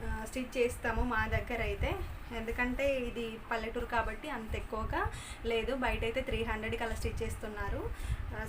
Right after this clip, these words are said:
so, వీళ్ళు ఒక ఫిఫ్టీ రూపీస్ ఎక్కువగా ఇస్తాను అంటే నేను ఇది తీసుకున్నాను అనమాట. ఇది ఒక బ్లౌజ్, అలాగే ఇంకొక బ్లౌజ్ కూడా, ఆ, రెడ్ కలర్ పైన, ఆ, ఫోర్ కలర్స్ యూజ్ చేశారండి.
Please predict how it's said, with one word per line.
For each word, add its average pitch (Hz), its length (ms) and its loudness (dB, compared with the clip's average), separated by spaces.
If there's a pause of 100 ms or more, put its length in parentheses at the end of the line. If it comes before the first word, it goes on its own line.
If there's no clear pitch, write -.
so, 233 380 0
వీళ్ళు 254 340 0
ఒక 233 560 4
ఫిఫ్టీ 240 260 4
రూపీస్ 247 300 2
ఎక్కువగా 233 360 2
ఇస్తాను 226 500 0
అంటే 262 460 2 (300)
నేను 240 260 2
ఇది 233 160 -2
తీసుకున్నాను 233 640 -2
అనమాట. 208 640 0
ఇది 247 160 0
ఒక 220 180 -2
బ్లౌజ్, 214 540 2 (1040)
అలాగే 240 300 2
ఇంకొక 262 380 2
బ్లౌజ్ 220 440 0
కూడా, 208 300 2 (1400)
ఆ, 220 280 0
రెడ్ 240 280 0
కలర్ 262 220 6
పైన, 233 460 0 (640)
ఆ, 220 360 -2
ఫోర్ 240 180 0
కలర్స్ 240 380 0
యూజ్ 254 340 0
చేశారండి. 226 720 0